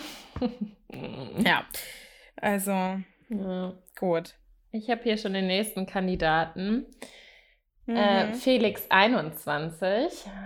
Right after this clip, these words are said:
Speaker 1: Heute haben wir so ein bisschen so diese Nerds hier am Start, hab ich das Gefühl. Softwareentwickler. Schreibt über sich
Speaker 2: Mhm.
Speaker 1: selbst, dass er ein kleiner Nerd ist.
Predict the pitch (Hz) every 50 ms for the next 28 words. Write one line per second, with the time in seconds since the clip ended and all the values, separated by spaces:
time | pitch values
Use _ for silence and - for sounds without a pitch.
0 | - 226 233 240 247 277 269 254 233 220 214 202 208 190 185 226 226 - 262 240
1 | 226 214 214 190 196 208 190 202 190 185 190 185 165 147 139 143 - - - 147
2 | 143 139 160 160 - 156 151 160 170 160 156 165 - - 170 170 - - 175 165
3 | 170 - - - 240 247 247 - - 160 160 156 160 160 160 160 - 170 165 165
4 | - - 190 196 220 254 - - - - _ _ _ - - - - - _ -
5 | - - 202 202 202 190 190 190 202 196 175 175 226 226 214 190 185 196 185 175
6 | 202 - - 160 156 175 185 - 180 175 175 175 170 165 165 160 156 156 156 -
7 | - 156 170 202 262 370 - - - -